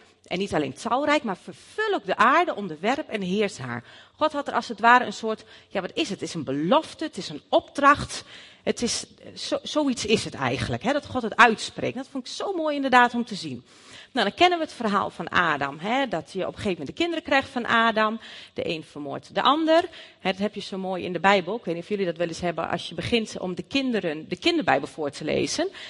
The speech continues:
Dat ik soms denk, "Nou, de eerste verhalen zijn al heel mooi. Gaan al direct over moord, Noach, oh, oh, gaat ook al." Hè, dat is soms, "Nou, laten we, laten we het Nieuwe Testament doen, hè. Dat, eh, hebben we wel eens." Maar goed, er gebeurt inderdaad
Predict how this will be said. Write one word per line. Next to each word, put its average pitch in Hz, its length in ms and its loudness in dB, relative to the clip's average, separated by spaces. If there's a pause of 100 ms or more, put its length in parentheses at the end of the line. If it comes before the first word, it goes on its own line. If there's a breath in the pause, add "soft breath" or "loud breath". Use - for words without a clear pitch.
(240 loud breath)
Dat 180 120 0
ik 175 80 -4
soms 175 240 -6
denk, - 180 -4
"Nou, 208 260 -4
de - 80 -6
eerste - 340 -4
verhalen 202 440 -4
zijn 190 220 -4
al 156 60 -4
heel 185 180 -2
mooi. 247 260 0
Gaan 156 180 0
al 135 100 -2
direct 175 260 -4
over 135 200 -10
moord, 175 380 0
Noach, 208 400 -2
oh, 175 300 -4
oh, - 160 -6
gaat - 160 -12
ook - 80 -8
al." 240 160 2 (280 loud breath)
Hè, 285 260 6
dat 214 120 -2
is - 60 -10
soms, 175 200 -10
"Nou, 226 160 2
laten 220 240 2
we, 214 60 -4
laten 240 160 6
we 247 60 -4
het 226 100 -6
Nieuwe 240 160 -2
Testament 214 480 -4
doen, 135 180 -8
hè. 269 160 -2
Dat, 190 280 -8
eh, 175 60 0
hebben 151 380 2
we 135 60 -4
wel 147 80 0
eens." 277 160 0
Maar 277 120 -2
goed, 143 240 -8 (260 loud breath)
er 220 100 -6
gebeurt 302 480 -4
inderdaad 240 640 2